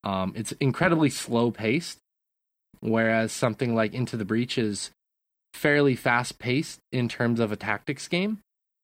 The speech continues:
And, um, I just, I don't think you would connect with any of the characters, um, personally, because how this game works, it's not like what we alluded to before, not like a Fire Emblem game, uh, where you get connected with the characters.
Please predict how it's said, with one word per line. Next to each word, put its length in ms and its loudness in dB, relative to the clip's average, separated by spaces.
And, 600 0
um, 600 0
I 120 4
just, 260 -2
I 100 4
don't 180 0
think 220 -2
you 60 0
would 140 2
connect 340 -2
with 120 -4
any 200 2
of 60 -2
the 60 -2
characters, 840 -6
um, 280 -4
personally, 600 -2
because 580 4
how 200 6
this 140 2
game 220 4
works, 220 2
it's 300 -6
not 220 4
like 320 2
what 360 2
we 120 2
alluded 320 2
to 120 0
before, 340 -2
not 200 0
like 160 0
a 40 -4
Fire 240 2
Emblem 340 0
game, 320 -2
uh, 360 -4
where 220 -2
you 100 0
get 160 -4
connected 400 -4
with 120 -8
the 80 -10
characters. 680 0